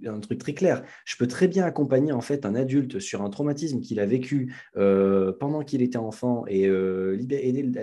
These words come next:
à libérer le traumatisme en trente minutes d'un truc qu'il a pas réussi en fait à libérer avec, euh, tout un tas de personnes avant, et je lui montre simplement en fait, euh, le chemin, et grosso modo le chemin il prend tout seul et ça va très bien. Et moi, juste derrière, en fait, par un comportement à la con,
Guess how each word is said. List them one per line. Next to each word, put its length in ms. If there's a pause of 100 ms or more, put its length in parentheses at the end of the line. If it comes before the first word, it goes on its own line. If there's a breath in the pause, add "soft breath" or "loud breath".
à 40
libérer 280
le 60
traumatisme 400
en 60
trente 220
minutes 380 (220 loud breath)
d'un 100
truc 200
qu'il 80
a 60
pas 140
réussi 300
en 80
fait 180
à 40
libérer 420
avec, 260
euh, 60
tout 180
un 60
tas 80
de 60
personnes 300
avant, 320 (240 loud breath)
et 260
je 360
lui 260
montre 220
simplement 380
en 60
fait, 240
euh, 180
le 120
chemin, 340
et 100
grosso 360
modo 160
le 60
chemin 220
il 100
prend 160
tout 140
seul 180
et 40
ça 100
va 100
très 160
bien. 220 (400 loud breath)
Et 100
moi, 300
juste 300
derrière, 380
en 100
fait, 220
par 140
un 120
comportement 500
à 40
la 140
con, 300